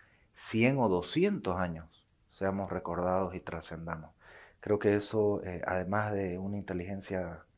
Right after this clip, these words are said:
técnica, tiene que ser a través de una inteligencia emocional, porque, porque a través de eso llegamos a las personas,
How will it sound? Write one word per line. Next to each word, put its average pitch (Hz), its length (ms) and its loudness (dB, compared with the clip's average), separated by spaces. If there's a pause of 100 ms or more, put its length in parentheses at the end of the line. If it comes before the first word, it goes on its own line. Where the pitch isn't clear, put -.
(540)
técnica, 120 640 2
tiene 107 260 -6
que 92 80 -4
ser 101 220 -2
a 98 80 2
través 92 220 0
de 95 60 -6
una 95 140 -4
inteligencia 92 640 -6
emocional, 92 560 -6
porque, 90 460 -8 (880)
porque 104 260 2
a 98 80 4
través 117 300 6
de 127 100 4
eso 123 200 0
llegamos 104 380 4
a 107 40 2
las 95 140 0
personas, 101 760 -8